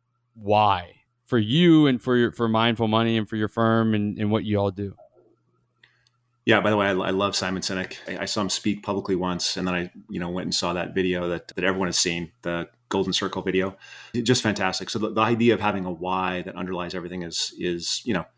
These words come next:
Speaker 2: right, right up my alley. I love it. So I, I have a general belief that a,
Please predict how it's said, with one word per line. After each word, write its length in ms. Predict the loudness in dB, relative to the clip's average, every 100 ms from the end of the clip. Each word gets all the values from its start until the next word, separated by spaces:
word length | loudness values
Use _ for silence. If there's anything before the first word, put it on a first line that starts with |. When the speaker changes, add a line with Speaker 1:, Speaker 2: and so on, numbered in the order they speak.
| _ _ -10
Speaker 2:
right, 400 | 0 2 2 -2 _ -8
right 260 | 0 2
up 60 | 2
my 120 | 0
alley. 220 | -2 -4
I 20 |
love 200 | -2 -4
it. 100 | -6 -12 _ -20 -20 -16 0
So 280 | 4 4 0 _ _ -8
I, 100 | -8 -2
I 80 | 2
have 100 | 4
a 60 | 2
general 380 | 2 4 4
belief 580 | 2 0 0 -2 -8 -16 -20 _
that 200 | -6 -2
a, 400 | 0 2 0 -2